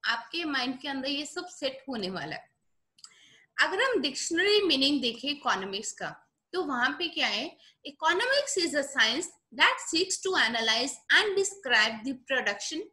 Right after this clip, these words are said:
distribution and consumption of wealth। तो dictionary के अंदर अगर हम देखते हैं तो उसके अंदर economics को ये कहा गया है, "This is a science that seeks to analyze and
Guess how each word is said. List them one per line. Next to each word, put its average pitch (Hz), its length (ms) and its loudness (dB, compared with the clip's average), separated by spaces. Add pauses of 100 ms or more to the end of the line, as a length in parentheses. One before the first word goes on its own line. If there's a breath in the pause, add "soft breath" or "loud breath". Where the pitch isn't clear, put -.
(120)
distribution 233 560 -8
and 440 520 0
consumption 214 560 -2
of 330 180 -6 (220)
wealth। 147 220 -10 (800 soft breath)
तो 370 220 2
dictionary 349 720 0
के 453 120 0
अंदर 381 340 4
अगर 320 220 2
हम 302 220 2
देखते 247 300 -2
हैं 302 160 -2
तो 302 80 -8
उसके - 280 -8
अंदर 269 340 -2
economics 226 560 -4
को 285 360 -8
ये 254 220 0
कहा 220 340 -6
गया 202 200 -4
है, 440 120 -4 (420 soft breath)
"This 269 140 -2
is 339 100 -2
a 349 120 -2
science 311 380 2 (100)
that 233 280 0
seeks 359 160 0
to 277 260 -2
analyze 285 420 0
and 240 80 -2